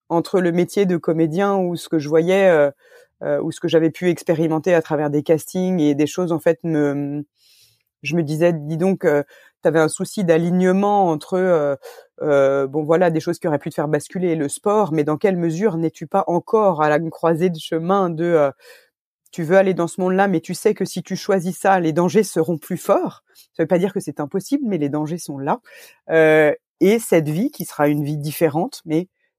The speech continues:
quel est ton choix aujourd'hui ? » Et un de mes oncles m'a dit, « Mais <clears throat>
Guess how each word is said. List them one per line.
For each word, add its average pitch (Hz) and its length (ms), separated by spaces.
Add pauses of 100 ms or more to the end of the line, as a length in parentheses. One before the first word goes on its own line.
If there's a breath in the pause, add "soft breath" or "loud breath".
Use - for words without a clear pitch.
(120)
quel 180 180
est 170 60
ton 170 160
choix 202 240
aujourd'hui ? » 190 480
Et 156 60
un 147 100
de 156 60
mes 151 160
oncles 180 180
m'a 151 140
dit, « 170 200
Mais 160 280 (440)
<clears throat> - 40